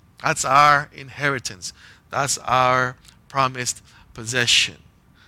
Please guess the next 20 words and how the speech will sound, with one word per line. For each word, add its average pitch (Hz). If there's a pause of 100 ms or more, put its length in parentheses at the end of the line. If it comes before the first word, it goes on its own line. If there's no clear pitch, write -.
(360)
Um, - (420)
Ryken 120 (120)
comments 123
this. 131 (2000)
"God 160
made 165
his 147
promise 160
long, 165
long 165
ago 160
when 151
he 131
said, 170
'I 143
will 139
save 165
you.' 156
The 101
way 131